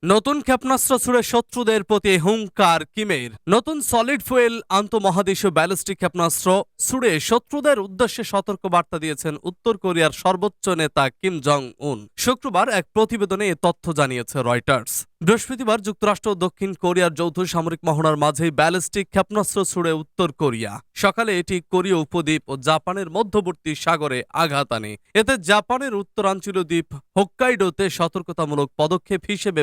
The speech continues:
বাসিন্দাদের সরিয়ে নেওয়ার নির্দেশ দেওয়া হয়। পরে অবশ্য এই নির্দেশ প্রত্যাহার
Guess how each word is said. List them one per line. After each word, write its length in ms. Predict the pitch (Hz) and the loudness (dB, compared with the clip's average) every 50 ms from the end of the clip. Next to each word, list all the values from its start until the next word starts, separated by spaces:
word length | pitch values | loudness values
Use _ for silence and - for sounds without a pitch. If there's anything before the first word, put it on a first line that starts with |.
| 143 131 | 2 2
বাসিন্দাদের 600 | 170 185 - - 214 226 226 208 202 185 196 185 156 - _ _ - - | 0 0 0 -4 -12 -8 -6 -4 -2 0 0 -2 -2 -6 _ _ -4 -2
সরিয়ে 300 | 262 285 294 285 269 240 208 | 0 0 0 0 0 2 2
নেওয়ার 260 | 202 185 180 175 170 160 165 180 | 2 4 4 2 2 2 -2 -4
নির্দেশ 280 | 190 175 170 214 202 160 151 | -4 0 0 0 0 0 0
দেওয়া 200 | 156 147 131 123 139 | 0 0 0 0 -2
হয়। 160 | 135 110 107 - _ _ - | -4 -4 -6 -10 _ _ 0
পরে 180 | 196 208 208 220 220 - _ _ - 175 | 2 2 4 2 0 -2 _ _ 0 0
অবশ্য 240 | 190 269 269 - - 302 294 262 | 2 0 0 -2 -2 -2 -2 -2
এই 80 | 233 214 196 202 | -2 -2 -2 -2
নির্দেশ 240 | 202 190 190 196 - - | -2 0 -2 -2 -2 -2
প্রত্যাহার 380 | 196 185 - - 190 160 170 | -4 -2 0 0 2 2 2